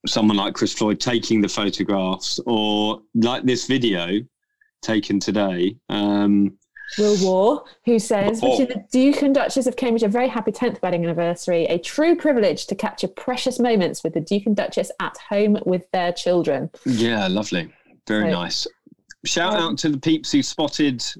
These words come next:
Speaker 1: the ghost dress worn
Speaker 2: Yes.
Speaker 1: in tour of Pakistan as well.
Speaker 2: Yes, 'cause it was, it wasn't sort of a, a main event Pakistan visit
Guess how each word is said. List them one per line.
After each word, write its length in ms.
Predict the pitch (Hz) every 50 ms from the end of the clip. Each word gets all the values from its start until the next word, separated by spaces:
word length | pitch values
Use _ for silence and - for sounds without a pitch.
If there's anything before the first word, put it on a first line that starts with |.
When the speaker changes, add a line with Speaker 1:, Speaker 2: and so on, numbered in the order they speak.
| - -
Speaker 1:
the 200 | - 117 120 110
ghost 600 | 107 - 135 143 143 131 - - - - - -
dress 760 | - - 123 131 143 143 139 131 - - - - - - - - _ _ -
worn 460 | 123 117 123 127 131 127 127 127 127
Speaker 2:
Yes. 80 | 123
Speaker 1:
in 180 | 117 131 120 107 _ _ _ _ _ _ -
tour 260 | - - 143 135 127
of 80 | 113 -
Pakistan 600 | 123 117 110 - 180 - - - 120 117 117 117
as 140 | 113 104 -
well. 360 | 123 113 110 117 131 147 - _ _ _ _ _ _ _ _ _ -
Speaker 2:
Yes, 380 | 185 175 175 175 - - - -
'cause 160 | - 196 196
it 40 | 226
was, 140 | 208 175
it 180 | 175 131 131 156
wasn't 280 | 196 226 233 214 190 -
sort 240 | - - 214 196
of 80 | 190 175
a, 200 | 196 185 185 - -
a 60 | 190
main 600 | 196 190 196 202 220 220 220 214 202 196 185 - - - -
event 600 | - 180 170 175 170 165 - - - - - - _ _ _ _ _ _ _ _ _ -
Pakistan 720 | - 196 196 208 196 - - 185 180 170 170 175 170 156 170
visit 420 | 175 170 165 170 170 - - -